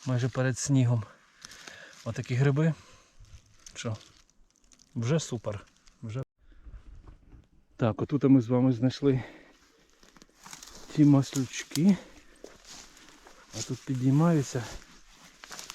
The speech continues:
Вже, правда, розкрив. Чисто випадково мені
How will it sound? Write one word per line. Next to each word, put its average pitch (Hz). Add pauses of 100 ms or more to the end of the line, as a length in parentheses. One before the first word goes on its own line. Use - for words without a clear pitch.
(180)
Вже, 131
правда, 123
розкрив. 127 (1200)
Чисто -
випадково 139
мені 123